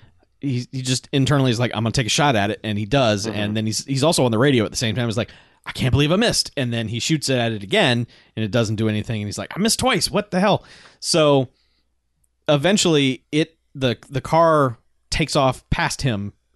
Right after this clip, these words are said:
Speaker 1: and he's like, "I'm in hot pursuit." And so he goes chasing after it, and they're all like, "All hands on deck. Let's go get this fucking thing. You tell us where it is at all times. We'll, we'll, we'll come find you." So it starts kind of going up this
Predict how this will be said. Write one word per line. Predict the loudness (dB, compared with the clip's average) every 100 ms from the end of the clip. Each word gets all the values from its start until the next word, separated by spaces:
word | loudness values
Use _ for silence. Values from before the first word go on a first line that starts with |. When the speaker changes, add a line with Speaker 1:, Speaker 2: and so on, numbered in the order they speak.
| -4
Speaker 1:
and | -2
he's | 0 0
like, | 0 -2
"I'm | -2
in | 0 0 -4 -6
hot | -4 -2
pursuit." | -2 0 -2 -2 -18 -20 _ -2
And | 0 0 0
so | 0
he | 0 2
goes | 2
chasing | 2 0 0
after | 0 0
it, | 0
and | 0 2
they're | 4
all | 4
like, | 4 2 -2 -10 -20 _ 0
"All | 2
hands | 2 2 2
on | 2
deck. | 2 2
Let's | 0 0
go | 0
get | 0 0
this | -2
fucking | 0 0 0
thing. | 0 0 0
You | 0 2
tell | 2 2
us | 2
where | 2
it | 4
is | 2 2
at |
all | 2 2
times. | 2 0 -2
We'll, | 0 0 0
we'll, | -2 -2 -2 -8 _ -20 -4
we'll | -2
come | 2 2 2
find | 2 2
you." | 0 -4 -8 _ _ _ _ _
So | -6 0 2 2 0 0
it | -2
starts | 2 0 0
kind | 0 0
of | 0 -2 -8 -2
going | 0 2
up | 0 -2
this | -4 -2 -6